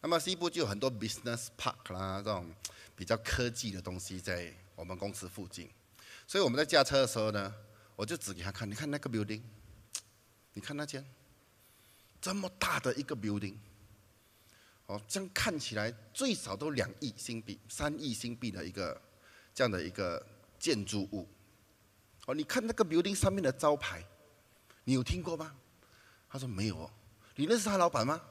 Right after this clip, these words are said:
？”“没有哦。”人家这样一做，这样大大做，我们他是谁，我们都不懂。你可以想象得到他们在承担的责任、他们在承受的问题吗？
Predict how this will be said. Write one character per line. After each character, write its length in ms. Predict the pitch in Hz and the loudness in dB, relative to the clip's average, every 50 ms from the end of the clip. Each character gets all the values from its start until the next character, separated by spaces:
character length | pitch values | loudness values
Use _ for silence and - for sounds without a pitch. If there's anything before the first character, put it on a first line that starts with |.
| - - - - - - - - - - _ _ _ _ - | -20 -20 -20 -20 -20 -20 -20 -20 -20 -20 _ _ _ _ -8
？”“没 160 | - 92 107 | -2 0 0
有 140 | 123 110 92 | 0 0 -2
哦。” 120 | 87 80 - - - - - - - - - - _ _ _ - | -4 -8 -10 -14 -20 -20 -20 -20 -20 -20 -20 -20 _ _ _ -8
人 140 | 117 120 131 | -8 -6 -4
家 240 | - 160 151 135 - - _ _ _ _ _ _ _ _ _ _ _ _ _ _ _ _ _ _ _ _ _ _ | -4 -4 -6 -8 -10 -16 _ _ _ _ _ _ _ _ _ _ _ _ _ _ _ _ _ _ _ _ _ _
这 140 | - - 180 | -10 -10 -10
样 120 | 160 147 143 | -10 -10 -12
一 100 | - 170 - - | -12 -14 -10 -8
做， 260 | - 175 151 131 117 | -6 -4 -4 -4 -4
这 100 | - 139 | -6 -10
样 60 | 123 - | -10 -12
大 120 | - - 139 | -12 -12 -8
大 140 | - 143 147 | -4 -4 -4
做， 220 | 143 - 147 - - - - - - _ - | -4 -4 -6 -8 -8 -10 -20 -20 -20 _ -4
我 120 | - 120 | -2 0
们 120 | 113 117 147 | 0 0 -4
他 200 | - - 160 160 | -6 -6 -6 -4
是 100 | 165 156 | -4 -6
谁， 160 | - - 131 | -2 0 0
我 80 | 107 92 | 0 2
们 100 | 95 104 | 0 -2
都 80 | - | -2
不 120 | 104 104 107 | -4 -6 -6
懂。 120 | - 76 73 - - - - _ _ _ _ _ _ _ _ _ _ _ _ _ _ _ _ _ _ _ _ - | -10 -10 -14 -16 -20 -20 -20 _ _ _ _ _ _ _ _ _ _ _ _ _ _ _ _ _ _ _ _ -2
你 60 | 196 | 0
可 140 | 208 - 302 | 6 8 8
以 80 | 294 233 | 8 8
想 320 | - - 165 139 135 139 | 8 6 6 6 6 6
象 180 | 135 - 285 247 | 6 6 6 6
得 80 | 220 | 6
到 160 | 208 - 226 | 6 6 6
他 160 | 208 - - 226 | 4 4 2 0
们 160 | 202 202 214 202 | 0 0 2 2
在 100 | 214 196 | 2 2
承 260 | - - 147 151 180 170 | 2 -2 -4 -2 0 6
担 200 | 190 180 180 185 | 6 6 6 8
的 240 | 170 156 123 - - - - - - - - - - - - - - _ _ - | 6 4 4 4 -2 -12 -20 -20 -20 -20 -20 -20 -20 -20 -20 -20 -20 _ _ 2
责 240 | - 123 127 139 | 6 8 8 8
任、 280 | 151 160 185 160 110 - - - - - - - - - - | 8 6 4 2 2 -2 -12 -20 -20 -20 -20 -20 -20 -18 -8
他 140 | - - 220 | 0 0 0
们 80 | 202 196 | 4 4
在 100 | 220 202 | 4 4
承 320 | - - - 151 180 190 | 4 2 2 2 0 0
受 180 | - 214 196 165 | 2 2 2 4
的 220 | 147 135 101 - - - - - - - - - - - _ - | 2 0 -2 -2 -8 -20 -20 -20 -20 -20 -20 -20 -20 -18 _ 4
问 200 | 190 214 185 151 | 4 6 6 4
题 260 | - - - 101 107 | 0 0 -2 -2 -2
吗？ 160 | 113 127 127 | -4 -4 -6